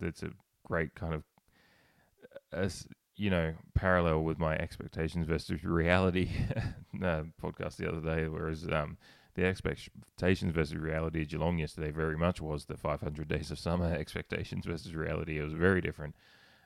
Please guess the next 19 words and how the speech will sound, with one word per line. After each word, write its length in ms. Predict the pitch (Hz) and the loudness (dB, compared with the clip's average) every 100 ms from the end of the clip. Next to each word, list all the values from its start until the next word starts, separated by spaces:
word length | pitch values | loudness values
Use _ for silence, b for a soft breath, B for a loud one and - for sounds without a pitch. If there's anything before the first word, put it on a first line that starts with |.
| - | -4
Um, 420 | 82 80 76 73 - _ _ _ _ - - | 0 0 0 -4 -10 _ _ _ _ -20 -12
so 520 | - 87 85 85 78 b b b b b b - | 2 6 6 4 0 b b b b b b 4
what 220 | 101 - | 4 6
we 200 | 95 101 | 6 6
need 220 | 92 85 | 6 2
to 60 | 78 | 2
do 420 | 82 78 78 76 - | 2 4 2 -2 -2
is, 280 | 82 76 76 | -4 -2 -4
um, 360 | 76 73 73 - - | -2 -4 -6 -12 -4
but 140 | 87 - _ _ _ _ - - 87 - | -2 -2 _ _ _ _ -20 -18 -16 -12
the 100 | 90 | -4
thing 220 | 104 98 | 0 0
that's 100 | 78 | 0
different 320 | 78 82 76 | -4 -4 -4
with 140 | 80 73 | -4 -6
Port 220 | - 95 85 | 0 4 4
Adelaide 280 | 82 78 | 2 -2
is, 80 | 78 | 0
one, 460 | 80 87 85 80 | 2 2 2 -2